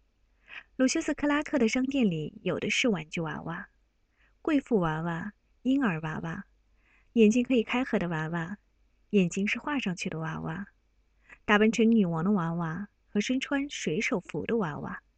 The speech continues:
爱德华过去从来没有留意过娃娃，他觉得他们很讨厌，成天叽叽喳喳的，还很自负。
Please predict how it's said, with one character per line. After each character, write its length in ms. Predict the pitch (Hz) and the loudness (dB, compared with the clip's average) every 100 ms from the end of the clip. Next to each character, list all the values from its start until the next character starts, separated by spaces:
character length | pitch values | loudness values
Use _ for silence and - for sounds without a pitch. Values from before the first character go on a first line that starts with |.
| _ _ _ _ _ _ _ _ _ _ | _ _ _ _ _ _ _ _ _ _
爱 140 | - 320 | 0 2
德 80 | |
华 160 | 330 294 | 2 0
过 160 | 330 302 | 0 0
去 280 | 254 226 | 6 6
从 200 | 220 233 | 6 2
来 100 | 254 | 2
没 140 | 269 254 | 2 2
有 100 | 208 | 2
留 180 | 175 156 | 2 0
意 100 | 226 | 0
过 160 | 226 | 0
娃 200 | 175 151 | 0 -2
娃， 240 | 160 160 196 _ _ _ _ _ _ _ | -4 -6 -10 _ _ _ _ _ _ _
他 120 | - 226 | 0 2
觉 140 | 208 | 4
得 100 | 196 | 2
他 120 | 214 | 2
们 100 | 220 | 2
很 160 | 202 185 | 2 0
讨 220 | - 151 | -2 -4
厌， 320 | 165 165 196 - _ - | -4 -4 -6 -10 _ -4
成 180 | 196 | -2
天 160 | 185 220 | 2 2
叽 140 | 220 | 2
叽 120 | 214 208 | 0 0
喳 200 | 202 214 | 0 0
喳 240 | 220 226 | -2 -2
的， 240 | 220 190 - _ | -4 -6 -10 _
还 140 | - 254 | -2 -2
很 120 | 226 | -2
自 200 | - 233 | 0 -2
负。 320 | - 240 190 | 0 -4 -4